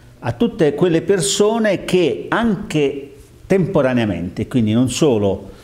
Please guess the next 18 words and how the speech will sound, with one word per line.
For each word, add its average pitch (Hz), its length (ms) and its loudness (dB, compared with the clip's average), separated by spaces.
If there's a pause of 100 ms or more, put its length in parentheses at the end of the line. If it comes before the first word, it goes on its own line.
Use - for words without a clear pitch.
(120)
eh, 120 140 -2
diciamo, 110 540 0
le 135 80 -2
persone 120 400 0
che 101 120 0
sono 113 300 -2
cronicamente 123 1040 0
affette 113 800 -2
da 110 420 -2
una 110 200 0
menomazione, 110 800 -2 (380)
ma 143 180 -4
anche 220 340 0
temporaneamente 185 1500 0 (120)
non 233 300 2
sono 190 300 0
in 226 100 2
grado 143 720 0